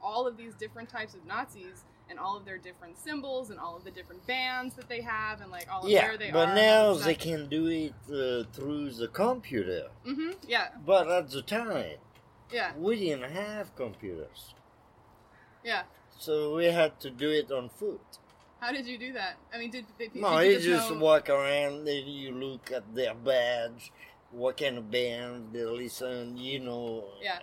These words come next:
Speaker 2: right away wh-, uh, who they are.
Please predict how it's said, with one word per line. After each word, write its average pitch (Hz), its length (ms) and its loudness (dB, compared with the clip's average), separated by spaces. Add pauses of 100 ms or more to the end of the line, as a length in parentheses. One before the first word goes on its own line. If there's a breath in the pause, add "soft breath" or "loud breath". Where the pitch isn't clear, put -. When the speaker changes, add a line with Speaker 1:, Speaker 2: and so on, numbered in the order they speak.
Speaker 2:
right 123 380 2
away 117 600 -2 (1120 soft breath)
wh-, 123 280 -4
uh, 120 480 0
who 139 360 -4
they 123 160 0
are. 127 300 4